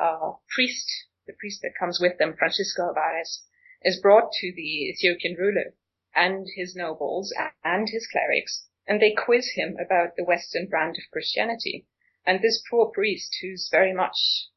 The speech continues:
uh, he's, I mean, he's not a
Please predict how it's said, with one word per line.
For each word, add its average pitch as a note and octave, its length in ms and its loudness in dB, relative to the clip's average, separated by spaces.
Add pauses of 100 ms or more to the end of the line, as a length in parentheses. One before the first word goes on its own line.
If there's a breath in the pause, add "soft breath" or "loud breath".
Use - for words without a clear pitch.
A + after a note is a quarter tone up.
(840)
uh, G3 40 0 (420 loud breath)
he's, - 640 -4
I F3 80 0
mean, F#3+ 160 -2
he's G3+ 320 -4
not F#3 260 -2 (260)
a D#3+ 140 -6